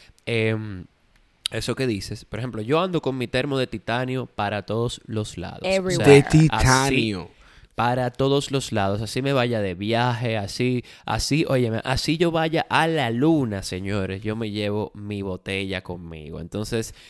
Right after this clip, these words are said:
Speaker 1: eso es algo sencillo. E incluso me gusta saber, me gusta saber a mí, a Giancarlo, que el agua que me eché ahí en mi botella es mi agua que yo sé que está bien. ¿Por qué?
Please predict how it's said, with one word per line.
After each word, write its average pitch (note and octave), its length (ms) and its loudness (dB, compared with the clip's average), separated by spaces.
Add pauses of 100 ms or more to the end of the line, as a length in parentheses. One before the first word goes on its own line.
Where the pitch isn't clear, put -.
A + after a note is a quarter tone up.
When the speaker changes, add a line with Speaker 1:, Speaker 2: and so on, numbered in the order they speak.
(100)
Speaker 1:
eso C3 400 0
es C3+ 240 -4
algo A2+ 340 -6
sencillo. G2+ 760 -8
E B2+ 100 -6
incluso B2+ 800 0 (260)
me B2 200 0
gusta F3 420 0
saber, F#2+ 680 -6
me G2 160 -10
gusta D3 320 -10
saber F#2 380 -8
a F2+ 80 -8
mí, G2 380 -10
a F2 80 -8
Giancarlo, F2 720 -10 (540)
que C3+ 140 0
el C3+ 80 -2
agua D#3 320 -4
que D3 140 -8
me C3 160 -4
eché C3 340 -4
ahí A#2 460 -4
en G2 160 -6
mi A2+ 100 -2
botella G2 680 -2
es C3+ 240 -8
mi C3 260 -4
agua A#2+ 340 -2
que F#2 120 -8
yo F#2 100 -6
sé G2 160 -10
que F#2+ 80 -10
está F#2 220 -8
bien. F2 240 -8
¿Por - 260 -2
qué? - 220 -12